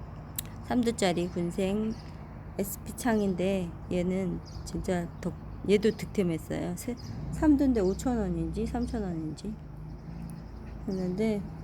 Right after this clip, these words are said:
잘 자라고, 얘는 길르기가 쉬운 것 같아요. 귀여워요. 그리고 얘는,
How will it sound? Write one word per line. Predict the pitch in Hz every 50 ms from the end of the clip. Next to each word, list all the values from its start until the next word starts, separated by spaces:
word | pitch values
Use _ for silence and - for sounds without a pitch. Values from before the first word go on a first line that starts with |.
| -
잘 | - - 180 175
자라고, | 175 208 202 190 180 165 160 185 190 208 220 - - - - - - - - - - - - - - - - - -
얘는 | 185 180 185 185 185 180 -
길르기가 | - - 185 185 185 - 175 170 160
쉬운 | 156 - 190 185
것 | 165 151 147
같아요. | 147 - - 131 143 - - -
귀여워요. | - - 165 160 156 147 147 - 131 131 135 - - - - - - - - - - - - -
그리고 | 156 156 156 156 160
얘는, | 151 151 147 147 165 196 214 240 254 285 311